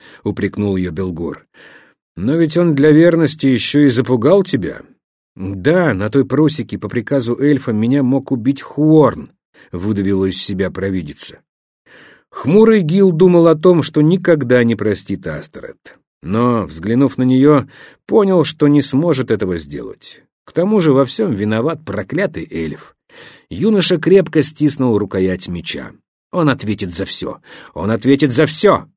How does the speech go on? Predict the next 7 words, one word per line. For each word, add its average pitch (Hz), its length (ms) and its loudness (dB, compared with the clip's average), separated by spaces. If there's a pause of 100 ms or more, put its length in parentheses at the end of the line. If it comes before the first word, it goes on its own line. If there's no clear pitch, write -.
(140)
пылко 135 380 2
воскликнул 98 640 -4
он. 71 300 -10 (400)
«Что - 300 0
ж, - 120 -4
Астерет, - 420 -8
я 160 220 0